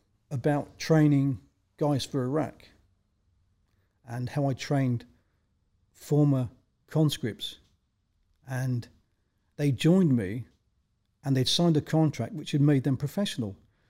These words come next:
Well, being paid does not make you a professional soldier. Being trained to a standard makes you a professional soldier. And what I found out on day one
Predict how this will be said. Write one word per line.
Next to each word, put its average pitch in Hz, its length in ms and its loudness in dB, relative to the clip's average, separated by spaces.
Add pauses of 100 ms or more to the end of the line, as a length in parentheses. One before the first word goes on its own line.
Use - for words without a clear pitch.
(360)
Well, 190 120 2
being 240 360 4
paid 156 380 2
does 135 140 0
not 214 140 0
make 165 180 2
you 165 100 0
a 147 40 0
professional 180 500 -2
soldier. 190 500 -2 (2750)
Being 214 260 4
trained 202 440 2
to 180 100 0
a 147 60 2
standard 196 840 0 (1200)
makes 151 360 -2
you 127 220 0
a - 40 -20
professional 127 600 -6
soldier. 117 500 -8 (1000)
And 139 160 2
what 226 200 2
I 233 120 2
found 113 420 -2
out 110 260 -10 (300)
on 135 140 2
day 151 300 2
one 123 420 -4